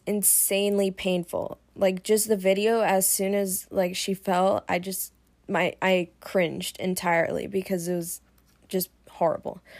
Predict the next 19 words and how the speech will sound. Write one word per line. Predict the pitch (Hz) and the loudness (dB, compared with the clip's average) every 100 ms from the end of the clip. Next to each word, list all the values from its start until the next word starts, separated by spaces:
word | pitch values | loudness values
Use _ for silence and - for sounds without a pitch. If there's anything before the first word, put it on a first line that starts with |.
| - - - - - - - - | -20 -20 -20 -20 -20 -20 -8 4
And | 214 214 220 | 6 6 2
she | - 220 208 202 196 | -2 0 0 2 2
also | - 208 220 | 4 4 4
posted | 202 208 196 202 | 4 4 4 0
a | 190 | 2
status | - 190 175 185 | 4 4 4 2
update | - 190 190 180 | 2 0 2 2
along | 190 180 180 180 | 2 2 2 2
with | 185 185 | 2 2
the | - | -4
video. | 202 - - 202 | -4 -2 -2 0
She | - 208 | 0 2
said | 202 202 196 | 6 6 6
she | 208 | 0
partially | 185 202 208 - 226 | 0 4 4 4 -2
tore | 214 214 208 | 0 4 4
her, | 196 - - | 4 -6 -10
her | - 202 185 180 | -2 2 4 4
ligament | 185 202 233 247 277 | 4 4 4 0 0